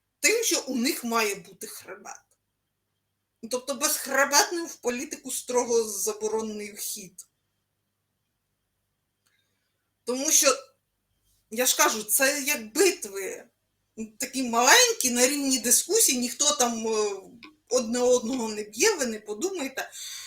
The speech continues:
Але на рівні дискусії там битви, там реальні заруби. Щоб нам, історикам, було про що розповідати, так.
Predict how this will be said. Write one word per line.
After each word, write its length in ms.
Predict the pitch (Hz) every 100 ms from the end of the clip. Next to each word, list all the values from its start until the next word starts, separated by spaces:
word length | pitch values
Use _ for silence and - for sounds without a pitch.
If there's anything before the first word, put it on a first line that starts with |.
| -
Але 320 | - 240 277 254
на 180 | 233
рівні 280 | 294 302 269
дискусії 640 | 208 240 - 466 - 269 220
там 500 | 220 339 359 214 180 -
битви, 520 | 415 453 - 214 - -
там 200 | 202 202 190 185
реальні 560 | 202 392 427 370 381
заруби. 960 | 269 - 220 294 523 508 466 427 180 - _ _ _ _ _ -
Щоб 220 | - 240 180
нам, 500 | 190 226 480 440 285
історикам, 760 | 277 - - 466 392 359 277 220
було 280 | 233 427 440
про 160 | 311
що 220 | - 370 370
розповідати, 1000 | 349 - 277 269 240 381 349 - - -
так. 320 | 269 302 233